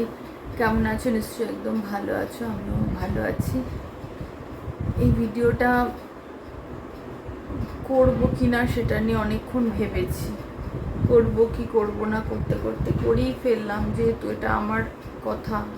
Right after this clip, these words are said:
সেহেতু আমি এটা করতে পারি মনে হলো। আহ, শরীরটা ভালো লাগ-, ভালো যাচ্ছে না বন্ধুরা। আহ, আজকে হচ্ছে পয়লা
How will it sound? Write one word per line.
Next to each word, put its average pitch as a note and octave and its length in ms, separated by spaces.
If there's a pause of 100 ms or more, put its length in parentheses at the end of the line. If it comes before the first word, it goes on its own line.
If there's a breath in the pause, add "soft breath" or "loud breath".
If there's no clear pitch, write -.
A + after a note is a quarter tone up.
(520)
সেহেতু A#3 360
আমি G#3+ 200
এটা G#3+ 240
করতে A2+ 400
পারি G#2 220
মনে G#2 260
হলো। G#2+ 300
আহ, - 1160 (380)
শরীরটা B3+ 380
ভালো A3 320
লাগ-, A3+ 240 (160)
ভালো G#3 200
যাচ্ছে - 360
না A#3 120
বন্ধুরা। G#2+ 520
আহ, - 960 (120)
আজকে - 300
হচ্ছে A#3 380 (160)
পয়লা G3 440